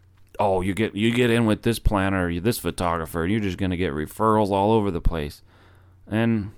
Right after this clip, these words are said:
I'm just saying, from, in my experience, now it's, like, almost six years, I've never gotten one single referral. Not one that says, "Hey, you know, Susie whatever photographer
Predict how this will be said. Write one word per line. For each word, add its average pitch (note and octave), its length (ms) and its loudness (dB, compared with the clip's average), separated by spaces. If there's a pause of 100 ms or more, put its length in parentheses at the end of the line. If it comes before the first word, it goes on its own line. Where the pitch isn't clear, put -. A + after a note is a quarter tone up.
(880)
I'm D#3 60 -2
just - 200 -6
saying, D#3+ 300 2
from, G#2 240 -4
in A2+ 100 0
my B2+ 220 2
experience, D#3 640 -4 (240)
now B2+ 320 0
it's, - 240 -8
like, G2 260 -6
almost C3 340 0
six C3 300 -6
years, C3+ 480 0 (160)
I've G#2 160 -2
never A2+ 640 -2
gotten G2+ 380 -4
one B2+ 360 0
single C#3 560 2
referral. G#2+ 680 -2 (580)
Not A2+ 240 2
one G#2+ 480 0
that F2+ 160 -4
says, F#2+ 360 -2 (320)
"Hey, B2 500 2
you G#2 140 -2
know, G#2+ 220 2
Susie A#2+ 460 -2
whatever A2+ 440 2
photographer G#2+ 840 -2